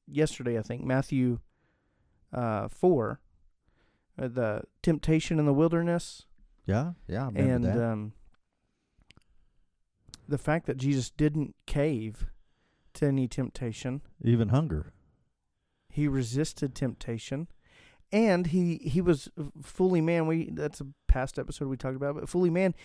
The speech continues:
Speaker 1: So the temptation was real.
Speaker 2: Yes.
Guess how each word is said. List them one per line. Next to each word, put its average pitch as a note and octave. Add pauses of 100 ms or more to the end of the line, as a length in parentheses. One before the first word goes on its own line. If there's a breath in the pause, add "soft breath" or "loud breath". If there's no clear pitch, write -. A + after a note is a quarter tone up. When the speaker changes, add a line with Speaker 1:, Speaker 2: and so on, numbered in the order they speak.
(240 loud breath)
Speaker 1:
So F#3
the D#3+
temptation G3+
was C3
real. E3 (480)
Speaker 2:
Yes. G#2+